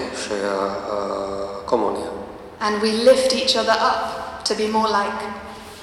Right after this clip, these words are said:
Speaker 2: how we were created.
Speaker 1: Mēs viens otru paceļam augšā, lai bū-, līdzinātos tam, kāda mēs bijām radīti.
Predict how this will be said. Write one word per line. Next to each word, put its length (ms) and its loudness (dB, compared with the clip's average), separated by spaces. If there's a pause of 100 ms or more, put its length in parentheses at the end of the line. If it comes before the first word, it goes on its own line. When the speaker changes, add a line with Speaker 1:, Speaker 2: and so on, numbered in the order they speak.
(100)
Speaker 2:
how 200 2
we 80 4
were 160 4
created. 560 4 (480)
Speaker 1:
Mēs 200 4
viens 200 4
otru 320 6
paceļam 400 2
augšā, 340 6 (460)
lai 100 2 (120)
bū-, 180 2
līdzinātos 680 4
tam, 120 8 (100)
kāda 300 4
mēs 160 0
bijām 260 4
radīti. 540 2